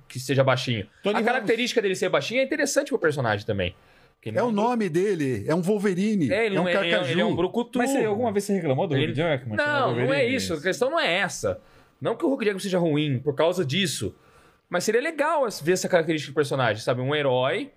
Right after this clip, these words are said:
Speaker 2: Mas o que que
Speaker 1: que é
Speaker 2: tão falando
Speaker 1: brucutu e é
Speaker 2: sobre,
Speaker 1: baixinho.
Speaker 2: sobre o
Speaker 3: E
Speaker 2: X-Men?
Speaker 3: tinha que fumar pra cacete também.
Speaker 1: É, eu queria uma coisa assim.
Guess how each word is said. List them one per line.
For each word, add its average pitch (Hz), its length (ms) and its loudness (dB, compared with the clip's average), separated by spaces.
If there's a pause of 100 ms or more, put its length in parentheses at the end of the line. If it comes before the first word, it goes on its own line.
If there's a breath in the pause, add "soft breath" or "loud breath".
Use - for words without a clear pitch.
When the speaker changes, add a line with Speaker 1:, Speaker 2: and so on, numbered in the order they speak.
Speaker 2:
Mas 120 160 2
o - 20 -12
que 185 80 0
que 160 80 -2
Speaker 1:
que 180 60 4
é 160 80 4
Speaker 2:
tão 156 60 -6
falando 139 300 0 (120)
Speaker 1:
brucutu 247 180 0
e 339 40 -2
é 302 40 2
Speaker 2:
sobre, 277 160 2
Speaker 1:
baixinho. 196 520 0 (300)
Speaker 2:
sobre 135 280 0
o - 20 2
Speaker 3:
E 120 40 0
Speaker 2:
X-Men? 113 300 -2
Speaker 3:
tinha - 140 4
que - 60 -6
fumar 156 240 0
pra - 100 0
cacete 135 560 0
também. 156 160 0
Speaker 1:
É, 185 240 2
eu 170 80 -2
queria 185 240 -2
uma 214 80 -2
coisa 220 200 0
assim. 196 360 -2